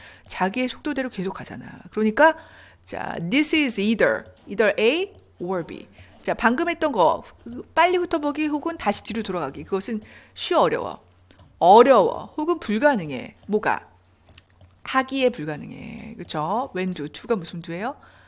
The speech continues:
앞에 있는 거 요거. move back부터. 무슨 동사예요? 대동사 적으세요. 대동사. when 앞에 슬래시 들어가고 분사 구문이죠. 뭐 할 때?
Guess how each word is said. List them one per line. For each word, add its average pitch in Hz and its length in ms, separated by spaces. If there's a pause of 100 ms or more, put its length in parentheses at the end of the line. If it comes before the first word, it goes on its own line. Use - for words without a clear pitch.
(140)
앞에 - 240
있는 147 200
거 - 100
요거. - 260 (160)
move 190 260
back부터. 156 460 (460)
무슨 214 460
동사예요? 190 580
대동사 143 460
적으세요. - 360
대동사. 151 680 (420)
when 170 140
앞에 285 360
슬래시 285 280
들어가고 185 360
분사 202 320
구문이죠. 131 480
뭐 196 120
할 180 120
때? - 240